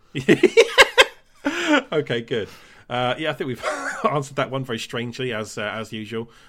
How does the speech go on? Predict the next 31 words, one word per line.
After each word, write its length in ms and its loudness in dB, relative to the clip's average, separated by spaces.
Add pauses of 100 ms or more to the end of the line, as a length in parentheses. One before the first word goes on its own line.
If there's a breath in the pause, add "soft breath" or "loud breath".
(160 loud breath)
Um, 340 -6
that's 200 -8
what 100 -6
happens 300 -10
when 80 -8
you 120 -8
ask, 200 -12 (100)
answer 220 -14
this 140 -12
many 120 -12
questions 380 -12
in 60 -10
a 40 -10
row. 220 -8 (360 loud breath)
Uh, 280 -4
last 400 0
one 180 -2
then, 400 -12
uh, 260 -12
Matthew. 460 -16
Um, 240 -12 (340 loud breath)
"Hi, 120 0
Matthew 260 -4
and 100 -4
Samuel." 400 -4
This 140 -10
one's 160 -8
for 80 -18
you, 160 -8
I 60 -12
think. 300 -16